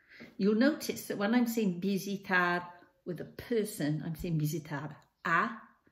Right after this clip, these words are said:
Visitar Londres, but visitar a mi hijo en Londres.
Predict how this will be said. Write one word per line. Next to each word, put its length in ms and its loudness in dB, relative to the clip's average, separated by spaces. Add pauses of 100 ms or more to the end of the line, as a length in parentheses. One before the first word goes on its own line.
(840)
Visitar 480 6
Londres, 760 8 (220)
but 220 -2
visitar 680 2
a 160 10
mi 320 8
hijo 420 0 (480)
en 160 0
Londres. 560 -2